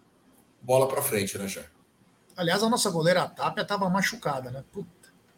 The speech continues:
Speaker 2: Olha, te falar, viu, também.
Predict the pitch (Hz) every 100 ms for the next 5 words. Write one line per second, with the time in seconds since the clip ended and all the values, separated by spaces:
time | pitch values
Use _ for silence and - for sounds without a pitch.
0 | _ _ _ _ _ _ - 143 196 208
1 | 185 160 - - - - 156 143 139 135
2 | 127 131 139 120